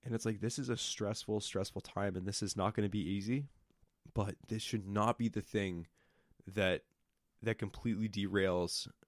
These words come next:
what could be an, like, an excellent, excellent life, a long, happy, fulfilling life. I, I don't know. I just, it, it, it just hurts a lot, I guess, to, to see that this is, that this is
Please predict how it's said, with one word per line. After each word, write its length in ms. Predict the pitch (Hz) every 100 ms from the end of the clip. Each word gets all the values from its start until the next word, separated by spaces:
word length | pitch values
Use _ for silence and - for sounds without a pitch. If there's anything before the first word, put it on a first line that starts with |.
| -
what 540 | 98 92 101 110 98
could 240 | - 107 98
be 160 | 104
an, 160 | 98 87 101 80 - 50
like, 180 | 67 107
an 100 | 101 - - _ _ _
excellent, 600 | 113 104 - 107 104 92 - -
excellent 440 | 98 - 104 92
life, 360 | 90 85 80 -
a 100 | 98
long, 560 | 98 104 110 113 110 98
happy, 560 | - 104 101 104 101
fulfilling 600 | 92 98 - 107 98 90
life. 340 | 87 80 - - - - - - - _ _ - -
I, 180 | 127 127 120
I 60 | 127
don't 120 | 107
know. 160 | 95
I 100 | 92
just, 260 | 101 117 - -
it, 200 | 113 -
it, 220 | 123 -
it 140 | 131
just 220 | 147 147 - - -
hurts 260 | - 131 120
a 60 | 92
lot, 260 | 90 85
I 40 | 87
guess, 340 | 82 82 - -
to, 360 | - 98 87 80 -
to 140 | 110
see 360 | 98 - 107 101
that 180 | 95 82
this 240 | 95 -
is, 320 | 92 90 - - - - - - -
that 160 | 104
this 180 | 110 104
is 200 | 107 98